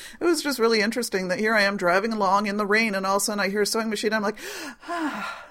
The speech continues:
<laughs> That was kind of funny. Um, I also have to give a shout out to Bri Lynn. She did an episode on quilt labels, and she had a fantastic idea that I knew would solve my problem of never remembering to put the dang label on before I do the dang quilting.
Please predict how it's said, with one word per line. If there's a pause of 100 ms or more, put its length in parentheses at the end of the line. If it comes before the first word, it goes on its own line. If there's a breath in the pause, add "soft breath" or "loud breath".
<laughs> (180)
That
was
kind
of
funny. (540 loud breath)
Um, (320)
I
also
have
to
give
a
shout
out
to
Bri
Lynn.
She
did
an
episode
on
quilt
labels, (440 loud breath)
and
she
had
a
fantastic
idea
that
I
knew
would
solve
my
problem
of
never
remembering
to
put
the
dang
label
on
before
I
do
the
dang
quilting.